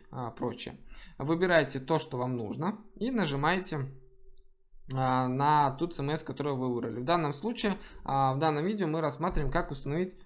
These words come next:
WordPress на, на хостинге TimeWeb. А, нажимаете на WordPress, а, нажимаете «Установить приложение»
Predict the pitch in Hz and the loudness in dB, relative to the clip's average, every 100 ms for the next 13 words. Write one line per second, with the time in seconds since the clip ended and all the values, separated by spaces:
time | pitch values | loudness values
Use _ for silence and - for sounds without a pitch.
0 | - 131 135 135 - 175 202 - - - | -4 0 0 0 0 2 0 -6 -14 -6
1 | 135 131 127 123 127 - 160 - 147 127 | 0 0 0 -2 -4 -4 -6 -6 -4 -4
2 | 127 - 139 139 117 - - - - - | -4 -8 -6 -4 -6 -8 -14 -20 -20 -18
3 | - - 127 127 127 139 156 170 156 135 | -18 -4 0 2 2 2 2 2 2 2
4 | 156 180 160 135 - 98 147 - _ _ | 0 2 2 -2 -4 -6 -6 -10 _ _
5 | _ _ _ _ _ _ _ _ _ _ | _ _ _ _ _ _ _ _ _ _
6 | - _ _ _ - 139 135 135 131 139 | -20 _ _ _ -10 -2 2 2 2 2
7 | 151 170 160 139 143 147 151 185 - - | 2 2 2 0 -4 -4 -2 -2 -2 0
8 | 135 123 117 107 139 | 0 0 -2 -4 -6